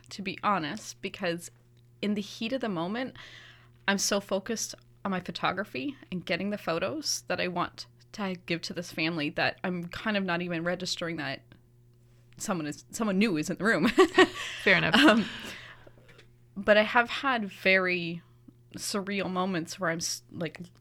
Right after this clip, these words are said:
Speaker 1: you know, with this new child, and f-, oddly enough, it feels like they've always been there.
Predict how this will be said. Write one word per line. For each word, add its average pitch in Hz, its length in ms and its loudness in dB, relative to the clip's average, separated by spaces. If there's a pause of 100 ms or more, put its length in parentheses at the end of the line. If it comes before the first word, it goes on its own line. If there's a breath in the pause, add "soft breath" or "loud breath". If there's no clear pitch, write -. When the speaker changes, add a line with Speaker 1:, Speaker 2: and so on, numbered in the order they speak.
(340)
Speaker 1:
you 180 120 -4
know, 165 240 -6
with 196 240 -6
this 170 240 -6
new 180 100 -4
child, 175 560 -2 (500 loud breath)
and 175 460 0 (1040)
f-, - 100 -20 (260)
oddly 214 260 -2
enough, 214 260 0
it - 100 -4
feels 208 340 -4
like 190 140 -2
they've 180 220 -4
always 180 500 -2
been 160 200 -6
there. 170 300 -6